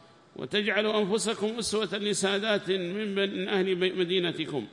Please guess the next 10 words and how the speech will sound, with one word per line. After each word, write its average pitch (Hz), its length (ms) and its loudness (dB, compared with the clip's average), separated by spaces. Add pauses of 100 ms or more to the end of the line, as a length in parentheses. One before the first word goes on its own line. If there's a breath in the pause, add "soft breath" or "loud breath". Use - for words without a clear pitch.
(160)
<clears throat> - 220 -8
لسادات 196 640 0
من 190 180 0
أهل 180 220 2
مدينتكم؟ 160 680 -2 (540 loud breath)
اختاروا 226 760 4
إما 208 260 6
أن 190 140 2
تذبحوا 185 600 2
لآلهتنا 185 960 2